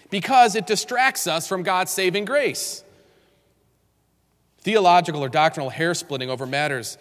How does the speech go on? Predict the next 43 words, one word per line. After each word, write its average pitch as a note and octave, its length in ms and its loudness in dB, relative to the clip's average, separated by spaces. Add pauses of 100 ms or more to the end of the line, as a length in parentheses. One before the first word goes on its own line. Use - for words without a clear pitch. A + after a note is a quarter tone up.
(160)
like B2+ 140 -4
which D3+ 180 -2
version D3 360 -2
of C3+ 60 -6
the B2+ 100 -4
Bible C#3+ 400 4
to C3+ 140 -8
use, B2 420 -4 (280)
uh, A2+ 80 -4
pet F3+ 300 -4
interpretations D#3+ 880 -6
of A2+ 140 -10
biblical D3+ 360 -6
text - 520 -4 (280)
on C3+ 280 -8
non-essential E3 720 -2
areas, C#3+ 540 -2 (180)
what F#3+ 180 4
hymns G3+ 360 -6
we D#3 100 -2
should D3 220 -6
sing, C#3+ 360 -2
what D#3 120 -4
style G3+ 440 2
we F#3 80 0
should E3+ 160 -8
have F3 160 -2
for E3 80 -6
this E3+ 220 -6
or D#3+ 60 -4
that. D3+ 400 2 (1120)
We C4 100 -4
should G#3+ 200 -2
not A#3+ 320 0
be A3 140 -4
defined F3+ 500 -2
about D3 220 2
what E3+ 180 2
we're D#3 140 0
against D#3 440 -4
all A#2 160 0
the A2 60 -10
time G#2 340 -10